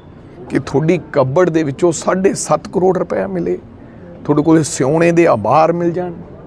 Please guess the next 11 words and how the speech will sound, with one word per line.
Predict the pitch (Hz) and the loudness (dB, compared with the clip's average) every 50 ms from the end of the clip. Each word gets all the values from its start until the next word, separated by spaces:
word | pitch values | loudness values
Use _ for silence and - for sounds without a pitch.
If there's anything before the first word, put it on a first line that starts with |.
| - 143 - - - - - - - - - - - - - - | -18 -18 -18 -16 -16 -18 -18 -18 -18 -18 -18 -18 -18 -16 -6 0
ਇਹਦਾ | 135 156 180 208 202 | 2 4 4 4 4
ਮਤਲਬ | 170 131 123 120 - 147 156 170 180 175 175 - - - - - - - - - - - - - - - - - - - - - - - - - - - - - - - - | 2 0 -6 -6 0 2 4 4 4 2 0 -8 -16 -20 -20 -20 -20 -20 -20 -20 -20 -20 -20 -20 -20 -20 -20 -18 -18 -18 -18 -18 -20 -20 -20 -20 -20 -20 -20 -20 -20 -20 -18
ਸਾਨੂੰ | - - - - 120 117 139 151 175 | -14 -12 -2 0 0 0 2 0 2
ਤਾਂ | 170 196 190 | 2 2 2
ਕਾਗਜ਼ੀ | - 165 139 143 143 156 180 180 | 4 2 2 2 2 0 -2 0
ਪੱਤਰੀ | 170 165 147 170 190 196 | 0 0 2 2 2 4
ਇਦੋਂ | 175 147 151 147 190 220 | 4 2 4 4 4 4
ਵੀ | 240 240 | 4 4
ਖਤਰਨਾਕ | 170 202 208 - 202 185 196 190 185 - | 4 2 2 2 2 2 2 2 2 2
ਕਈ | 202 208 | 0 2
ਬੰਦੇ | 185 185 175 170 185 180 180 170 151 | 2 2 4 4 6 6 4 4 0